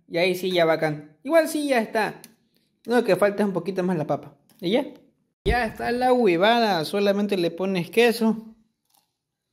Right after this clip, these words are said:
O sea, ya estaba, ¿sabes? O sea, ya, ya, ya verifiqué el, ¿cómo que se llama? La, la papa. Y ya está bien aguadita. Ya cuando ya está así, ya simplemente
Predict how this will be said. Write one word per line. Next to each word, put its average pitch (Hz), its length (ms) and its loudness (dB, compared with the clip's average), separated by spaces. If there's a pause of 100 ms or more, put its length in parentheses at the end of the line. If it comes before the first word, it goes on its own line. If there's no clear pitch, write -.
(1600)
O 180 80 0
sea, 214 120 4
ya 220 140 2
estaba, 214 340 0
¿sabes? 165 240 -4 (240)
O 196 60 -10
sea, 214 160 2
ya, 233 200 4 (160)
ya, 226 220 2
ya 233 240 2
verifiqué 208 1200 0
el, 165 220 -8
¿cómo 220 160 -4
que - 80 -12
se - 60 -14
llama? 254 200 -4
La, 180 160 0
la 170 220 2
papa. 277 580 0 (760)
Y 170 80 0
ya 196 80 6
está 196 240 4
bien 247 320 0
aguadita. 160 580 0 (1120)
Ya 180 180 4
cuando 180 180 2
ya 190 100 2
está 196 160 -2
así, 226 300 0
ya 214 160 2
simplemente 202 800 0